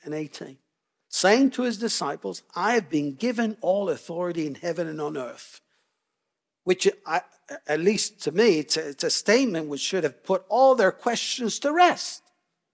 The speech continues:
All authority is in my hands. The disciples instead kept on being concerned about the here and now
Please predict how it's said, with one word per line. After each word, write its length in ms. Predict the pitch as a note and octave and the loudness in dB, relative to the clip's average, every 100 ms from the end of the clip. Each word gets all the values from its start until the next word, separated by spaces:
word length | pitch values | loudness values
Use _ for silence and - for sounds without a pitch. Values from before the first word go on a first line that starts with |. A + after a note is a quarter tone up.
| _ _ _ - | _ _ _ 6
All 280 | C#4+ E4 C#4 | 10 10 10
authority 840 | A#3 D#4 E4+ F4 F4 F4 F4 C#4 _ _ _ _ | 6 2 2 2 4 4 4 0 _ _ _ _
is 160 | A#3+ B3 | 0 4
in 140 | C#4 | 6
my 180 | C4 B3 | 8 8
hands. 680 | F3 E3+ - - - - - _ _ _ _ _ _ _ _ _ _ _ _ _ _ _ _ _ | 6 0 -4 -14 -12 -12 -16 _ _ _ _ _ _ _ _ _ _ _ _ _ _ _ _ _
The 80 | - | -10
disciples 640 | F#3 G3+ C#4 C#4+ C#4 G3 D#3+ | 0 0 2 0 0 -4 -2
instead 560 | D#3 - - F3+ E3 | -2 -2 0 0 0
kept 260 | - G3+ - | -4 -6 -6
on 200 | E3+ F3 | -8 -6
being 240 | E3+ D#3+ | -4 -4
concerned 840 | D3+ F3 D3+ - A#3 G#3+ D#3+ D3+ D3+ | -4 -6 -6 -6 -4 -4 -4 -6 -6
about 420 | C#3 D3 D3 - | -4 -2 -2 -4
the 80 | D#3 | -6
here 440 | - G#3 F#3 F3 | -4 0 0 0
and 160 | D#3 D#3 | -6 -8
now 380 | F3 B2+ G2+ | -8 -8 -12